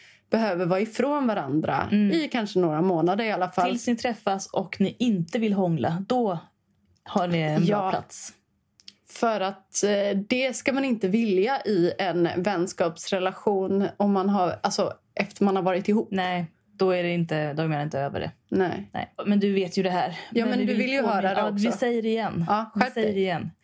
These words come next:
Speaker 2: Det finns ingen ursäkt.
Speaker 1: Nej.
Speaker 2: Eh, men det är jättebra att du är ärlig. Och,
Speaker 1: Mm.
Speaker 2: eh, var ärlig igen om du gör något misstag.
Speaker 1: Mm.
Speaker 2: Men, eh,
Speaker 1: Gör det inte.
Speaker 2: Nej, men bara gör det inte,
Speaker 1: <laughs>
Speaker 2: precis.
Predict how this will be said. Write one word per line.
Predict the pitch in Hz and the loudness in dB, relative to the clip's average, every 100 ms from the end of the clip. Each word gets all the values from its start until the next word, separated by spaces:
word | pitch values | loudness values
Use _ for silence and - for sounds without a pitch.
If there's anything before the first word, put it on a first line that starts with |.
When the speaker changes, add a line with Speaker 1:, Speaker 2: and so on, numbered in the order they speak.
| - - - | -20 -12 -4
Speaker 2:
Det | 233 | 0
finns | 285 285 | 0 0
ingen | 269 | 0
ursäkt. | 262 269 - - - - _ | 0 -2 -4 -8 -14 -16 _
Speaker 1:
Nej. | 214 285 - | -4 -2 0
Speaker 2:
Eh, | 208 196 190 190 185 | 0 2 0 0 0
men | 226 226 | 2 2
det | 220 | 2
är | |
jättebra | 220 208 202 | 0 0 0
att | |
du | 202 | 2
är | 202 190 | 0 0
ärlig. | 190 285 285 - | -2 -4 -6 -4
Och, | 208 202 - 208 | -4 -4 -4 0
Speaker 1:
Mm. | 196 180 175 | 2 2 -2
Speaker 2:
eh, | - - _ | -4 -10 _
var | - 202 202 | -2 0 2
ärlig | 196 190 | 0 0
igen | 180 214 214 180 | 0 0 0 0
om | 165 | 0
du | 165 | 2
gör | 156 143 | 0 -2
något | 143 | -4
misstag. | 160 - - 165 _ _ - | -6 -8 -12 -12 _ _ -2
Speaker 1:
Mm. | 190 190 185 180 | 0 0 0 0
Speaker 2:
Men, | 175 | 2
eh, | 208 | 2
Speaker 1:
Gör | 262 | 0
det | 277 | 0
inte. | 254 - - | -2 -4 -2
Speaker 2:
Nej, | 208 220 226 | 0 0 2
men | 208 208 | 2 4
bara | 208 - - | 2 0 0
gör | 170 - | -2 -2
det | |
inte, | 165 - | 0 -2
Speaker 1:
<laughs> | - | -2
Speaker 2:
precis. | - 349 - - | -2 -2 -2 -4